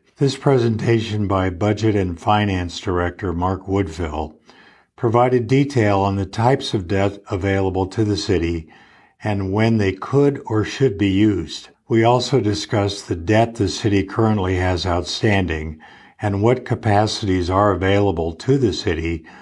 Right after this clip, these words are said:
under the various types of debt instruments. Later, we heard about a draft ordinance for an airport vicinity overlay district.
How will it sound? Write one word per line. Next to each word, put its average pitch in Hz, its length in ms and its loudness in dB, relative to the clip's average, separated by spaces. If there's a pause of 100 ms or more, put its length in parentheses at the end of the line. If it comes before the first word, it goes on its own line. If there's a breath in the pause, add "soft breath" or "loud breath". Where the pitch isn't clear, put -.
(240 loud breath)
under 110 200 2
the 92 120 -2
various 104 500 2
types 90 460 -2
of 82 180 -4
debt 98 380 -4
instruments. 87 760 -6 (380)
Later, 127 360 4
we 107 200 2
heard 107 240 2
about 98 220 0
a 92 60 -2
draft 110 480 2
ordinance 92 540 -2
for 101 260 -2
an 95 60 -2
airport 110 540 0
vicinity 107 600 0
overlay 107 460 2
district. 80 600 -8